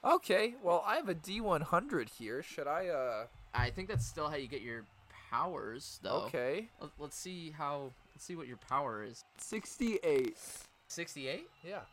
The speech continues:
Speaker 2: Density control.
Speaker 1: What does that mean?
Speaker 2: Vision. Like, do you remember Vision in Civil War?
Speaker 1: Oh, so I just
Speaker 2: So, so you can, like, fly, you can, like, make yourself so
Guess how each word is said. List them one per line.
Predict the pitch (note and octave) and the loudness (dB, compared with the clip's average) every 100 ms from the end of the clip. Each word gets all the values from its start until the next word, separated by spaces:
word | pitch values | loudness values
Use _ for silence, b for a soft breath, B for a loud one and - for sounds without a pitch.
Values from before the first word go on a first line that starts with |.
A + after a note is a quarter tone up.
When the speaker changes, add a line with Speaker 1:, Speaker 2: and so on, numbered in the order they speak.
| - | -12
Speaker 2:
Density | D4+ F#4 F3+ C#3 | -10 -10 -10 -10
control. | - A#2 B2+ G#2+ - - - - - | -12 -8 -4 -4 -8 -20 -20 -20 -8
Speaker 1:
What | F#3 - | -8 -6
does | A3+ | -6
that | A3+ G3 | -6 -6
mean? | G3 D#4 G2 - _ - | -8 -12 -16 -20 _ -10
Speaker 2:
Vision. | C3+ B3+ A#3 G2+ _ - - _ - - C3+ | -8 -6 -8 -12 _ -20 -20 _ -20 -6 -4
Like, | C3+ | -4
do | C#3+ | -4
you | C#3+ | -4
remember | D3+ D#3 | -2 -2
Vision | C3+ C#3 C3+ C3 | -4 -6 -4 -6
in | B2 | -6
Civil | - B2+ A#2+ | -8 -8 -4
War? | A#2 C#3 B B B B B - - - - | -4 -4 B B B B B -20 -20 -2 8
Speaker 1:
Oh, | B3+ C#4+ A3 C#3+ C3+ - | 12 12 10 4 -6 -16
so | - - E3+ | -8 2 6
I | F3+ | 6
just | E3 E3+ | 4 0
Speaker 2:
So, | F#3 D#3+ D#3+ - | 4 4 4 -6
so | - D#3+ | -10 -6
you | D3+ D3+ | -6 -6
can, | F3+ | -4
like, | D#3 B2+ | -4 -4
fly, | - - D#3+ D#3 D#3 | -10 -6 2 4 4
you | C#3 | 0
can, | C3+ | -4
like, | C#3+ C3+ | -4 -2
make | C3 B2 | -4 -8
yourself | C3 D3 C3 - - - | -4 0 0 -2 -12 -16
so | - - D3 C3+ C3 C3 | -12 -6 0 2 2 -2